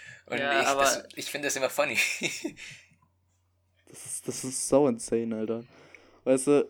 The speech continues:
Speaker 3: ich hab so, ich, selbst an meinem scheiß Mülleimer klebt so ein Sticker, ne?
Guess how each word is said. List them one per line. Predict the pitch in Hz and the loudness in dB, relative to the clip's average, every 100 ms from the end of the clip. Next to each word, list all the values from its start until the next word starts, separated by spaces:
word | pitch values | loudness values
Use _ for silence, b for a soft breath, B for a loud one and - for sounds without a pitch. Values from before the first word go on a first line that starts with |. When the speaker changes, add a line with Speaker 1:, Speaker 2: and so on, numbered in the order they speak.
| - | -2
Speaker 3:
ich | 135 131 | -2 2
hab | 143 139 | 2 4
so, | 135 127 - | 4 4 2
ich, | - - - b b b - | -6 -14 -18 b b b -2
selbst | 165 175 - | 2 2 2
an | - | 2
meinem | 151 143 | 6 4
scheiß | 139 - 180 185 160 | 4 10 12 12 8
Mülleimer | 160 196 135 127 127 | 10 12 12 12 10
klebt | - 139 139 | 12 10 12
so | - 175 | 8 8
ein | 127 | 6
Sticker, | - 135 123 120 | 8 6 8 6
ne? | 135 | 6